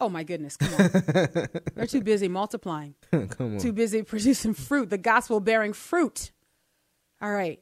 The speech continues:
Speaker 1: Number three, the roots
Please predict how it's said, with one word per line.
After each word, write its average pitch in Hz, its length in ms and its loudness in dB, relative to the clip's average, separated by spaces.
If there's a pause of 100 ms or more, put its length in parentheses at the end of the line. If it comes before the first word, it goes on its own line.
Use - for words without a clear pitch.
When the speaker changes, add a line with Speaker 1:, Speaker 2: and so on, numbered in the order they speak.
(140)
Speaker 1:
Number 240 300 0
three, 226 480 -4 (2000)
the 220 160 2
roots 294 560 0